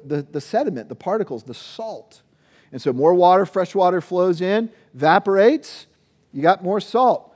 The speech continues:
More evaporation, more salt, because it has nowhere to go. All that salt is left behind. And yes, if you're thinking, if you're following this, it is getting more and more salty.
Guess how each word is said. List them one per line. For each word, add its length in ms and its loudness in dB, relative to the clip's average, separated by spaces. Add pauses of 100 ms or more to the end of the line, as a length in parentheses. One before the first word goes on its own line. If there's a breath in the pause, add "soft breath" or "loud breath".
(140 soft breath)
More 200 2
evaporation, 680 2
more 180 -4
salt, 340 0
because 260 -6
it 60 -4
has 220 -2
nowhere 460 2
to 80 0
go. 500 4 (240 loud breath)
All 220 4
that 180 -2
salt 300 -2
is 120 -8
left 240 -6
behind. 320 -4
And 160 -8
yes, 240 -2
if 140 -14
you're 200 -6 (200 loud breath)
thinking, 460 -6
if 100 -18
you're 100 -10
following 460 -4
this, 240 -10 (220 loud breath)
it 100 -2
is 140 -2
getting 360 -4
more 280 -2
and 160 -8
more 200 -4
salty. 800 -12